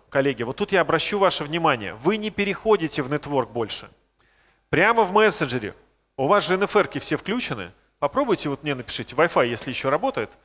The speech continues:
найдите Рыжиков Сергей, и у вас там будет C P Bittrex ru.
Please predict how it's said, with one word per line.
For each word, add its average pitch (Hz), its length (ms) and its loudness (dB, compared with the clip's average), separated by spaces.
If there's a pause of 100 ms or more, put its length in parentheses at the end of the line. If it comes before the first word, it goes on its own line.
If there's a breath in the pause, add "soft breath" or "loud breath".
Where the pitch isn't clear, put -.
(420 soft breath)
найдите 165 420 2
Рыжиков 240 420 0
Сергей, 127 580 0 (420 soft breath)
и 135 60 0
у - 40 4
вас 240 180 6
там 185 200 2
будет 139 280 0
C - 180 -2
P 254 220 -4
Bittrex 196 500 -4
ru. 131 200 0